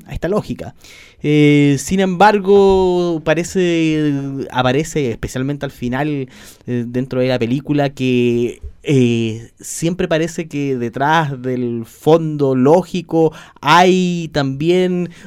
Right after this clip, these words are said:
eh, un fondo afectivo, ¿no? Que juega al momento de poder interpretar las cosas. Y ahí se da una dualidad entre lo racional y lo irracional, porque, eh,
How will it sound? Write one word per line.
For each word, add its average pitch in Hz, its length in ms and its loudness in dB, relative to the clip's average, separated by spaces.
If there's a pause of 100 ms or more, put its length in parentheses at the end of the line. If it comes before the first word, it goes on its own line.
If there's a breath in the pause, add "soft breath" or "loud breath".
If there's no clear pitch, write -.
eh, 135 420 2
un 143 160 0
fondo 170 380 0
afectivo, 131 540 0
¿no? 196 240 0 (260)
Que 143 120 2
juega 208 840 6
al 170 100 6
momento 196 640 2
de 190 380 4 (200 loud breath)
poder 165 340 4
interpretar 165 580 0
las 156 180 0
cosas. 110 420 -4 (420 soft breath)
Y 131 200 -2
ahí 151 340 2
se 170 160 0
da 160 280 6
una 165 180 2
dualidad 147 640 4
entre 147 400 0
lo 123 560 6
racional 131 480 0
y 165 40 2
lo 151 120 4
irracional, 143 440 -4
porque, 165 600 -4 (360 loud breath)
eh, 131 480 2